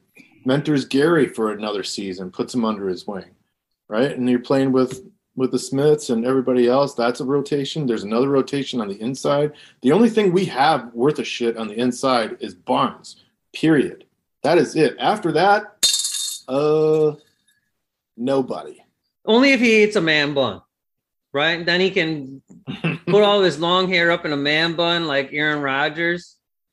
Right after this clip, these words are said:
Speaker 1: Yeah, but he's, he started it. I mean, he,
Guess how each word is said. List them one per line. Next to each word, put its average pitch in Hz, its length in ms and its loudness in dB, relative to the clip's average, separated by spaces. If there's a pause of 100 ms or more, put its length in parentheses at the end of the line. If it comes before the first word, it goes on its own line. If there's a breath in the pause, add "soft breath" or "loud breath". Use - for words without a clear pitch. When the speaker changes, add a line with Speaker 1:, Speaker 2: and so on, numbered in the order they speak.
(880)
Speaker 1:
Yeah, 196 180 2
but - 200 0
he's, 170 520 -4 (440)
he - 180 -2
started 135 480 0
it. - 300 -16
I 113 100 -8
mean, 117 240 0
he, 131 440 4